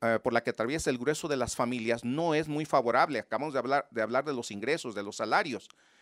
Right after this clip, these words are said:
Entonces, yo diría que debería haber políticas establecidas por parte de los go-, or-, organismos gubernamentales de to-, a, implementar acciones a favor del ahorro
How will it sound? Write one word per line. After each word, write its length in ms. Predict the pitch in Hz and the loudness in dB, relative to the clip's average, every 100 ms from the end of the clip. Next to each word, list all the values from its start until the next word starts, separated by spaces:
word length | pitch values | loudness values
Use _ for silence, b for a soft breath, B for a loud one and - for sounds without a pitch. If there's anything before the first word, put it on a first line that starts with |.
| b b | b b
Entonces, 240 | 165 143 | -2 4
yo 100 | 185 | 4
diría 300 | 220 202 208 | 2 2 0
que 120 | 208 | 2
debería 260 | 165 139 160 | 2 2 0
haber 240 | 170 180 | 0 -2
políticas 540 | 175 131 165 190 143 - | -2 -4 -4 -8 -8 -6
establecidas 500 | - 120 131 165 147 | -4 -4 -2 -2 -2
por 160 | 127 | -2
parte 240 | - 147 165 | 0 0 0
de 60 | |
los 120 | 131 113 | -4 -2
go-, 200 | 113 - | -2 0
or-, 200 | 107 101 | -2 0
organismos 600 | 104 104 113 135 165 156 | -2 -2 -2 -2 -4 -4
gubernamentales 800 | 147 120 120 113 139 123 151 - b b b b | -2 -2 -2 0 2 2 0 -8 b b b b
de 400 | 110 147 135 - - | 6 8 8 4 -2
to-, 200 | 135 - | -2 2
a, 280 | 131 120 123 | 4 4 4
implementar 560 | 131 139 135 135 160 202 | 0 -2 -4 -2 0 0
acciones 640 | 202 - 180 156 156 - _ b b | 2 0 0 0 -2 -6 _ b b
a 160 | 135 | 2
favor 500 | - 135 131 175 220 | 4 2 4 2 2
del 220 | 208 160 | 0 0
ahorro 680 | 120 127 180 214 170 147 156 | 2 2 4 2 2 -2 -2